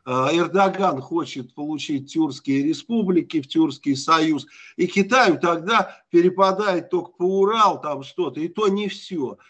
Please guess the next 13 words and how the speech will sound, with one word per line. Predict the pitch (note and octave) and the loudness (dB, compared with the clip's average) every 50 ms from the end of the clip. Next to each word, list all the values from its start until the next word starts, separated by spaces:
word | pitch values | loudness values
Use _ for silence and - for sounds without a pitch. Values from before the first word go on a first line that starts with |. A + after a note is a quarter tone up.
| _ _ | _ _
Китай | - - C#3 C3+ G3 A3 A3 G#3 | -14 -12 -8 -6 -2 -2 0 0
это, | G3 F#3+ G3 F#3+ | 0 0 -2 -2
конечно, | F#3+ F#3+ F#3 F#3 F#3 F#3+ F3 - - F3 | -2 0 -2 0 0 -2 -2 -2 -4 -2
не | F3 F3 F3 F3 F3 F3+ F#3 F#3+ | -2 -2 -4 -6 -6 -4 0 2
очень | F#3+ F#3 - - - C3 B2+ C3 | 2 2 2 -2 -6 -6 -6 -6
интересует, | C3 C#3 D#3+ D#3+ F3 F3+ - - A#3+ A#3 G3+ D3 - | -4 -4 -4 -2 -2 -4 -6 -8 -6 -6 -6 -6 -6
тем | - D3 C#3+ D3 | -6 -4 -4 -2
более | D3+ E3+ E3+ D#3 D3+ | 0 0 0 0 0
у | D3+ | 0
него | D#3+ E3 E3 D#3+ | 0 2 2 0
есть | D#3 D3+ D3+ C3 - | 0 -2 -4 -6 -4
такой | - D#3+ D#3 - - E3 C3+ C3+ | -4 -4 -4 0 -2 -2 -2 -2
форпост | - E3+ D#3+ C#3+ - - - E3+ C#3+ - - _ | -4 -4 -4 -4 -4 -2 0 0 0 0 -4 _